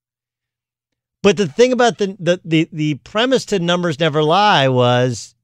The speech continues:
you know, there's always a number guy come back and go, "No, no, no, the numbers tell you." But, but they do lie. They just do. Plus minus in an N B A game, for example. Well, what was,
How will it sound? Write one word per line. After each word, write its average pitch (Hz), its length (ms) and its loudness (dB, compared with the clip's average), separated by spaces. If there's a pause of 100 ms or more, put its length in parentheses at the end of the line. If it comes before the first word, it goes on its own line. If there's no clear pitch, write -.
you 143 120 -2
know, 127 240 -2
there's 143 260 -2
always 170 220 2
a 165 40 -2
number 165 300 2
guy 135 240 2
come 143 140 -2
back 139 100 4
and 120 60 -2
go, 127 80 2
"No, 170 120 2
no, 233 80 0 (100)
no, 214 40 4
the 175 100 0
numbers 180 320 2
tell 185 140 0
you." 165 140 -2 (440)
But, 180 200 -4
but 170 100 -2
they 220 100 4
do 233 360 -2
lie. 113 380 -2 (920)
They 170 80 -2
just 190 240 0
do. 208 480 -2 (960)
Plus 226 400 -2
minus 190 760 -2 (200)
in 165 100 0
an 165 80 0
N 185 160 2
B 170 160 4
A 160 140 4
game, 127 240 0
for 117 120 -8
example. 107 460 -8
Well, 185 180 -8
what 214 240 -4
was, 214 320 -2